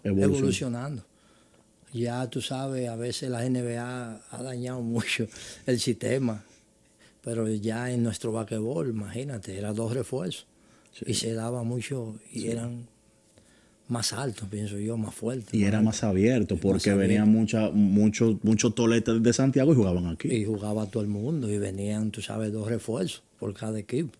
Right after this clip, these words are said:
Speaker 1: Sí, o
Speaker 2: El
Speaker 1: sea, es
Speaker 2: basquetbol para mí era para mí el más fuerte, el más duro.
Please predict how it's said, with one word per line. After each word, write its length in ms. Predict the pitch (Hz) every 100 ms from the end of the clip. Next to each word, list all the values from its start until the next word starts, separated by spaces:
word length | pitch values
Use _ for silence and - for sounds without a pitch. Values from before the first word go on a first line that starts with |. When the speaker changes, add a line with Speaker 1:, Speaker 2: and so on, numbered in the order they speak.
| -
Speaker 1:
Sí, 200 | - -
o 40 | 98
Speaker 2:
El 200 | - -
Speaker 1:
sea, 140 | 104
es 40 | 110
Speaker 2:
basquetbol 460 | 113 117 107 113
para 160 | 101 107
mí 280 | 110 113 107 _ _ _ _ _
era 320 | 113 113 117
para 240 | 113 110 110
mí 120 | 117
el 60 | 113
más 160 | 117
fuerte, 360 | - 120 147 - _ _ - - -
el 100 | 110
más 180 | 110 113
duro. 220 | 117 135